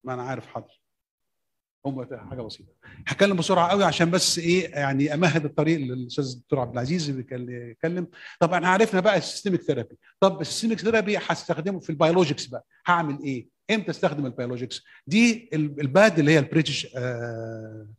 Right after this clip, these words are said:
اسوسيشن اوف ديرماتولوجي جايد لاينز في سنه سبعتاشر قالوا امتى تدي بيولوجيكس. اوفر بيولوجيكس لمين؟ لل-، للناس اللي هم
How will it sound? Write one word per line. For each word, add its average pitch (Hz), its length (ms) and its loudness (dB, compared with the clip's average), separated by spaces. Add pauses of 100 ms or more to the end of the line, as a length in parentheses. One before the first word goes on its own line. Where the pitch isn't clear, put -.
(400)
اسوسيشن 143 520 4
اوف 113 100 -4
ديرماتولوجي 180 560 2
جايد 151 240 4
لاينز 170 180 4
في - 60 -2
سنه 143 160 -2
سبعتاشر 143 640 -6 (200)
قالوا 202 340 2
امتى 247 240 2
تدي 170 480 -2 (140)
بيولوجيكس. 123 720 -2 (600)
اوفر 220 220 2
بيولوجيكس 185 400 -2
لمين؟ 165 320 0
لل-، 147 300 -2
للناس 185 380 0
اللي 165 160 -2
هم 214 200 0